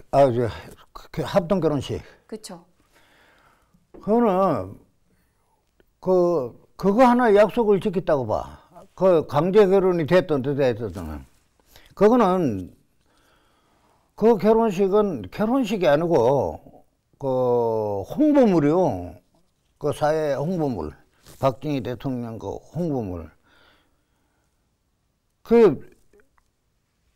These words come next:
Speaker 1: 백이십오 상 합동 결혼식을 먼저 했어요, 우리가. 거기서. 그거는 어떤 식이냐면은 분유보소 같은 데서 오고,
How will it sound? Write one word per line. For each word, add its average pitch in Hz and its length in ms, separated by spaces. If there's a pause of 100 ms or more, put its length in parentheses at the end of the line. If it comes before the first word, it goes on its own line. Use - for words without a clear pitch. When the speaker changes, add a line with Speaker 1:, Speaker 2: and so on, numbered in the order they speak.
(240)
Speaker 1:
백이십오 196 840
상 190 220
합동 185 320
결혼식을 175 480
먼저 139 340
했어요, 120 340
우리가. 104 540 (920)
거기서. 101 520 (680)
그거는 170 320
어떤 151 340
식이냐면은 127 920 (1000)
분유보소 127 1080
같은 123 260
데서 110 680 (360)
오고, 113 800